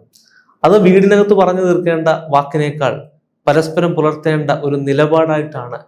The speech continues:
എനിക്ക് തോന്നുന്നത്. മറ്റെന്തിനേക്കാളും നമ്മളെ സ്നേഹിക്കുന്നവരാണ് നമ്മുടെ വീടിനകത്തും പുറത്തുമായൊക്കെ ഉള്ളത്.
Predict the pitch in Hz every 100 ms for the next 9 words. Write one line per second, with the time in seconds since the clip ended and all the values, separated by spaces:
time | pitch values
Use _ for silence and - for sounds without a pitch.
0 | _ 113 120 - 117 117 107 110 - -
1 | - _ _ 143 160 170 175 175 165 151
2 | 143 143 - 139 143 143 - 139 135 135
3 | 131 123 120 113 110 - _ - 127 127
4 | 123 - - - - _ 131 139 143 135
5 | 135 139 151 135 127 127 139 127 120 117
6 | - 113 104 98